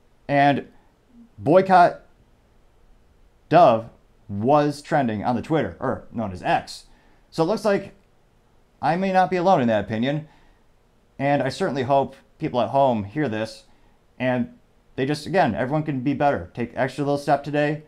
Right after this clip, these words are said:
Literally, just take an extra step walking somewhere. It's fascinating to see how things can improve in the aggregate when you just do a little bit more every single day, which I believe everyone is capable of, including and especially myself, specifically for the show,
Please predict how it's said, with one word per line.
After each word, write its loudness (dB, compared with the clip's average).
Literally, 2
just -6
take -4
an -4
extra -6
step 0
walking 0
somewhere. -2
It's -10
fascinating -4
to -4
see -2
how 0
things -4
can -4
improve -2
in -2
the -4
aggregate -4
when -6
you -2
just -2
do -2
a -8
little 2
bit 0
more 0
every -2
single -6
day, -4
which -2
I 0
believe -4
everyone 0
is -8
capable -10
of, -10
including 0
and -2
especially -2
myself, 0
specifically -4
for -8
the -4
show, 0